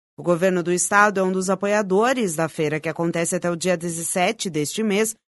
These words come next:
no Parque de Exposições Dario Pimenta Nóbrega. A Secretaria de Estado da Agricultura e do Abastecimento participa do evento com a apresentação de programas, projetos e ações da pasta e dos órgãos vinculados. Segundo o secretário Norberto Ortigara,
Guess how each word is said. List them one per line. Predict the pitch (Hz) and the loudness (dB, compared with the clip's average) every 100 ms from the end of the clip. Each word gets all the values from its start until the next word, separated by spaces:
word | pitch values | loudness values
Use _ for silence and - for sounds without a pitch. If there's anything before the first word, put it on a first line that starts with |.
| _ - | _ -4
no | 240 | -2
Parque | 240 - 214 214 226 | 0 6 6 4 -2
de | 190 | -2
Exposições | 202 - 196 185 185 196 202 196 | -2 -2 -4 -4 -2 -2 -2 2
Dario | 190 180 185 | 2 2 0
Pimenta | 202 185 170 170 185 | -2 -2 -2 0 0
Nóbrega. | 170 170 156 165 156 143 - _ _ - | 4 4 4 2 0 0 -2 _ _ 0
A | 185 226 | 2 2
Secretaria | 269 247 247 240 233 | 0 -2 0 0 0
de | 220 | -2
Estado | 220 226 220 | 2 2 4
da | 214 | 2
Agricultura | 202 208 214 190 202 | 0 0 -2 0 0
e | 196 | 2
do | |
Abastecimento | 185 185 185 175 190 233 233 | 2 0 -2 -4 -2 -2 0
participa | 226 190 196 190 | -2 0 -2 0
do | 170 | 0
evento | 160 147 220 277 269 | 0 0 0 0 0
com | |
a | 220 | 0
apresentação | 190 185 185 165 151 214 | 0 -2 0 0 0 0
de | 233 | -2
programas, | 185 143 165 226 175 | -2 -2 0 2 0
projetos | - 143 165 185 180 147 | -2 -2 0 0 -2 -4
e | |
ações | 131 - 180 190 | -4 -2 -4 -2
da | 147 | -4
pasta | - 190 240 - 247 - _ - | 4 4 4 0 -6 -8 _ -6
e | 254 | -4
dos | 226 240 | -2 0
órgãos | 208 202 196 202 165 | 2 2 2 -2 -2
vinculados. | 185 185 185 190 151 131 143 - - _ _ - | -4 -4 -2 2 2 2 -2 -8 -10 _ _ -4
Segundo | 180 170 180 | 0 0 0
o | |
secretário | 170 175 175 165 170 175 | -2 -2 -2 2 2 2
Norberto | 165 151 170 151 170 | -2 0 -2 -2 -6
Ortigara, | 156 156 135 165 247 170 | -4 -6 6 8 8 6